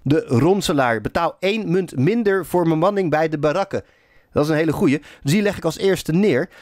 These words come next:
Want al mijn volgende poppetjes zijn nu dus één goedkoper. Maar hij kost mij twee muntjes. Dus die twee muntjes die leggen wij, eh, op de algemene stapel. En nu heb ik één bemanningslid. Tenminste, mijn tegenstander heeft één bemanningslid. Is nog niet genoeg,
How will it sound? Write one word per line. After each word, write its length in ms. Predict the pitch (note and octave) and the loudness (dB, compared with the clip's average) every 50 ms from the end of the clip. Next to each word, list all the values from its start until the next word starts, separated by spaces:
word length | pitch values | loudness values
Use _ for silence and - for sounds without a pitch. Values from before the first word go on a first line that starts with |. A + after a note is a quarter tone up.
| - _ | -20 _
Want 240 | - E3+ F#3+ E3 - | -2 -2 -2 0 -2
al 140 | - F#3+ G#3+ | -2 -2 -2
mijn 140 | F#3+ F#3 E3 | -2 -4 -2
volgende 300 | - B3 A#3 - G#3 F#3 | -2 -2 -2 0 -2 -2
poppetjes 360 | - D#3 C#3 - F3 - - | -2 -4 -4 -4 -6 -4 -2
zijn 200 | - - - F#3 | -2 0 2 2
nu 100 | G#3 A#3 | 2 2
dus 200 | - - - - | 2 0 -2 -2
één 280 | - G3 G3 F#3 F3+ - | -2 -2 -2 -2 -2 -4
goedkoper. 540 | - - - D3+ - - A3+ A3 - - D3+ | -6 -6 -6 -4 -2 0 0 0 0 0 -2
Maar 100 | E3 D#3 | -2 -2
hij 100 | E3 F3 | -4 -6
kost 240 | - - A3 - - | -4 -4 -4 -2 0
mij 120 | D#3+ C#3 | -2 -2
twee 220 | - - C3+ B2 | -2 0 0 2
muntjes. 500 | B2+ E3 A3 A#3+ A3 A#3 A3 G#3+ - - - _ - - - - - - _ _ - _ _ _ | 2 4 2 2 4 2 2 0 -2 -8 -14 _ -20 -20 -20 -20 -20 -20 _ _ -20 _ _ _
Dus 160 | - G3+ F#3 E3 | -2 -2 0 0
die 80 | F3 | 0
twee 180 | D3+ - F3+ F3 | 0 0 0 2
muntjes 280 | F3 F3 E3 D#3 D3 | 2 2 2 0 0
die 100 | C#3 C#3+ | 0 2
leggen 220 | D3 D3+ C3+ - C3+ | 2 2 0 0 0
wij, 340 | B2+ A#2+ A#2 A2+ G#2+ G#2+ G#2 | 2 2 2 2 2 2 0
eh, 60 | F#2+ - - - - _ - - _ _ - - _ _ _ _ _ _ _ _ _ _ | 0 -2 -8 -18 -20 _ -20 -20 _ _ -20 -20 _ _ _ _ _ _ _ _ _ _
op 140 | - F#3+ F3 | -4 -2 0
de 80 | F3 | 0
algemene 400 | D#3+ D3 C3+ - C3+ B2 A#2 A#2+ | 0 0 0 0 0 0 0 0
stapel. 480 | A#2+ - - F3+ F3+ - - E3+ E3 D#3+ - - - - - | -2 -2 0 0 0 0 0 -2 -2 -2 -6 -12 -20 -18 -6
En 180 | - D#3+ D#3+ D#3 - | -4 -4 -4 -2 -2
nu 160 | C#3+ F3 F#3 | -2 0 0
heb 200 | D3 E3 F3 - | 0 -2 -2 -4
ik 180 | E3 D3 - - _ _ _ | -6 -8 -8 -16 _ _ _
één 280 | - D3 D3 D3 D3+ C#3 | -2 0 0 0 0 0
bemanningslid. 600 | - C3+ C#3+ D#3 F3 E3+ D#3 C#3 - B2+ A2+ - - | 0 2 2 4 2 2 0 0 0 -2 -4 -2 0
Tenminste, 400 | - C#3 D#3+ D#3+ - - B2+ B2 | 0 0 0 0 0 0 0 0
mijn 200 | A#2 B2 B2+ A#2+ | 2 0 -2 0
tegenstander 500 | - A#2 A#2+ A#2 - - - G#2 A2 A2 | 0 0 0 0 -2 -4 -4 -2 -2 0
heeft 300 | G2+ G#2+ G#2+ - - - | 0 0 -2 -2 -4 -2
één 300 | - C3+ C3+ C3 B2+ - - - - - - | 0 2 2 2 0 -2 -6 -14 -20 -8 -2
bemanningslid. 800 | B2+ C3+ C3+ B2+ C#3 D3+ D3+ C#3 A#2+ - - A#2 G#2 - - - - - | 0 2 2 4 2 2 2 0 0 0 0 0 0 -2 -6 -14 -20 -8
Is 200 | - - F3 E3+ | -2 -2 0 0
nog 180 | E3+ F3 E3 C3 | 0 0 0 2
niet 200 | C#3 D3 D3+ - | 0 0 0 0
genoeg, 400 | - C#3 A#2+ A#2+ C3+ D3 - - | 0 0 2 2 2 2 -2 -6